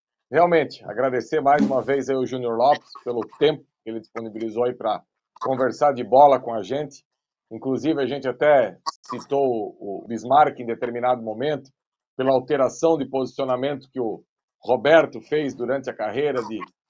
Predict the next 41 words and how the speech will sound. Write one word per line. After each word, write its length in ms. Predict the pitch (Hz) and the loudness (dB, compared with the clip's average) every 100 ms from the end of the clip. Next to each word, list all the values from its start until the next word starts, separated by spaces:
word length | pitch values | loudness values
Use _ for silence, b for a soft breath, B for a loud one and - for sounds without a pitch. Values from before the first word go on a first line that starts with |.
| _ _ | _ _
de 220 | 101 - | -6 -2
sair 320 | 143 131 160 | 0 0 0
da 120 | 135 | 2
área 280 | 131 135 131 | 4 4 2
pra 140 | 120 113 | -4 -8
servir, 520 | 123 104 92 170 139 | -8 -8 -4 -2 -2
que 140 | 113 | -6
foi 240 | - 156 151 | -2 0 2
o 80 | |
que 80 | 131 | 0
o 60 | 135 | -2
Evair 260 | 117 123 139 | 0 0 -2
fez 180 | - 127 | -4 -4
em 60 | 127 | -4
noventa 320 | 113 117 110 | -6 -6 -8
e 60 | 101 | -8
sete, 420 | - 156 147 - _ _ _ - | 0 0 0 -4 _ _ _ -10
e 80 | 127 | -4
dos 160 | 143 | 0
jogadores 640 | 165 170 156 185 214 165 | 2 2 4 6 6 4
que 80 | - | -2
se 100 | 123 | -6
aproveitavam 720 | 131 135 127 123 127 135 131 | -4 -2 -2 -2 2 2 2
com 180 | - 123 | -2 -4
essa 400 | 123 120 120 92 - _ _ - | -4 -2 -4 -4 -10 _ _ -6
com 100 | 135 | -4
essa 220 | 135 147 | -4 -6
saída 520 | - 151 156 190 147 | 0 2 2 0 0
da 120 | 131 | 2
referência 680 | 120 135 135 135 139 160 156 | 0 -2 -4 -4 -2 -4 -6
pra 160 | - 127 | -4 -4
atacar 380 | - 117 143 139 | -2 -2 2 2
o 40 | |
espaço, 520 | 131 - 147 156 - _ _ _ _ | 0 2 2 2 -4 _ _ _ _
e 100 | 110 | -8
o 40 | 131 | -6
Bismarck, 540 | 127 113 135 147 135 | -6 2 6 6 2
em 220 | 127 113 | -12 -8
oitenta 400 | 113 110 143 131 | -8 -6 -8 -4
e 40 | 131 | 0
oito, 640 | 127 147 131 120 107 90 | 0 -2 -6 -10 -8 -10